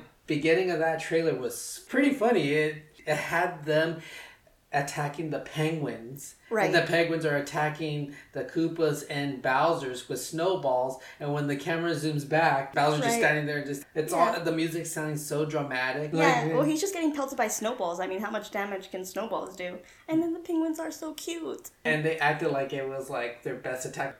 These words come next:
Speaker 2: Yeah, so that's really good. I also liked, uh, to see Mario there, too. I'm very excited for this movie. I would have never thought that they would have made a movie out of a
Speaker 1: Yeah.
Speaker 2: video game.
Speaker 1: Yeah, well, they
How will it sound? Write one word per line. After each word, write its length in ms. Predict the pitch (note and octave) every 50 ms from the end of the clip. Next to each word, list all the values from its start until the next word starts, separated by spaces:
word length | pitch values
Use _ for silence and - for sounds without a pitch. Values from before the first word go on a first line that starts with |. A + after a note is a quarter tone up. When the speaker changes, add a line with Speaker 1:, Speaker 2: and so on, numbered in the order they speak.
| - - _ -
Speaker 2:
Yeah, 200 | - F#3+ F3+ -
so 80 | - A3+
that's 240 | G#3+ A3 A3 G#3+ A3
really 160 | G#3+ G#3 G3+
good. 100 | G3 G#3
I 160 | G#3 G3 G3
also 240 | G3+ G#3+ - A3+ G#3+
liked, 300 | G#3 G3 F#3+ F#3+ F#3+ -
uh, 160 | G3 F#3 F3+
to 120 | F3+ - G3
see 160 | - A3 G3+
Mario 320 | F#3 F#3 F#3+ G3 G3 G3
there, 160 | F#3+ F#3 F#3
too. 200 | F#3 - - G#3+
I'm 160 | F#3+ F#3+ G3 G3+
very 180 | A3+ C4 E3
excited 320 | E3 D#3+ - G3+ F#3 G#3 G#3
for 80 | -
this 140 | F#3+ G3+ G3
movie. 160 | G3+ G#3 G#3+
I 80 | - A3+
would 100 | C4+ D4+
have 100 | D4+ A#3
never 280 | G#3+ F#3+ F#3+ F#3 F#3+
thought 260 | F#3 - F#3 F3+ F3+ F3+
that 140 | F3+ F#3 -
they 80 | F3+
would 120 | F3+ F3+ F3+
have 100 | F3+ F3+
made 160 | F3+ F3+ F3+
a 40 | F3
movie 360 | E3+ F3 E3+ E3 F3 F3 E3+
out 100 | D#3+ D#3+
of 60 | E3+ E3+
a 20 |
Speaker 1:
Yeah. 40 | D#3+
Speaker 2:
video 240 | E3 F3 F#3+ G3+ G#3+
game. 320 | G#3+ A#3 B3 C4+ D4 D#4 - - - - _ _
Speaker 1:
Yeah, 280 | - C#3+ C#3 C#3+ C3+ - -
well, 320 | D#3 D#3+ D#3+ D#3 D3 - - - - - -
they 320 | D#3+ F#3 A#3 C#4+ C#4+ -